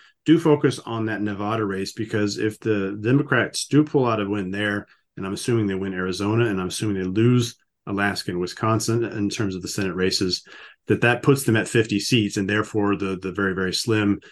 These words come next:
majority with Vice President Harris casting the, uh, deciding vote. If they lose Nevada, then it goes to this crazy Georgia runoff, and, and I think that's the worst, uh, worst case scenario for the sort of, uh, uh, you know,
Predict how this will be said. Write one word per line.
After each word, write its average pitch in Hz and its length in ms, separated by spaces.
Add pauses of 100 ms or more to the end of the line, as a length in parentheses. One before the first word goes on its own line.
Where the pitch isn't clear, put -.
(180)
majority 123 440
with 107 260
Vice 104 240
President 95 440
Harris 107 340
casting 92 520 (360)
the, 90 380
uh, 85 140
deciding 90 500
vote. 87 320
If 110 140
they 104 120
lose 175 300
Nevada, 110 420
then 110 140
it 107 60
goes 107 260
to 104 60
this 98 200
crazy 98 380
Georgia 98 300
runoff, 92 460
and, 90 200
and 90 120
I 90 60
think 92 180
that's 95 180
the 92 120
worst, 98 380
uh, 90 260 (220)
worst 135 300
case 110 260
scenario 107 340
for 101 160
the 92 260 (280)
sort 107 280
of, 95 180
uh, 92 300 (500)
uh, 82 180
you 104 200
know, 78 160